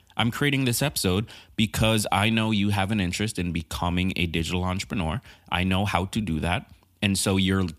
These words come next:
gonna listen to this episode because you want the answer to it. And all of a sudden I have your attention. Now, I have nothing to sell you, but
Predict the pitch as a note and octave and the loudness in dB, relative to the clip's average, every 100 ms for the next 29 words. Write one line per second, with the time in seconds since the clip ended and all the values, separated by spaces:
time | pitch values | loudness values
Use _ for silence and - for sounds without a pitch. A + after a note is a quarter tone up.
0 | - G#2 B2+ G2+ B2 - G2+ F#2+ F#2+ A2+ | -2 0 2 2 2 2 0 2 2 0
1 | C3+ - F2+ A2+ G2+ - F#2+ F2+ F#2 F#2 | 0 0 0 0 0 0 0 2 2 2
2 | G2 - F2 G2 B2+ D#2 D2 E2 D#2+ C#2 | 0 0 0 0 0 -4 -2 -2 -2 -4
3 | - - - A2+ A2+ A2+ A2 A2+ G#2+ G#2 | -12 -8 0 2 2 2 0 0 2 2
4 | G#2+ G2+ G2 - D3 A#2+ - - _ _ | 2 0 0 0 -2 -4 -8 -14 _ _
5 | _ _ _ G#2 G#2+ A2+ A#2+ B2 G2+ G#2+ | _ _ _ 2 4 4 2 2 2 0
6 | G#2+ G2 D#2 - B2+ C3 F2 F2 G2 F2+ | 0 -2 0 -2 0 0 -2 -2 0 0
7 | - | -2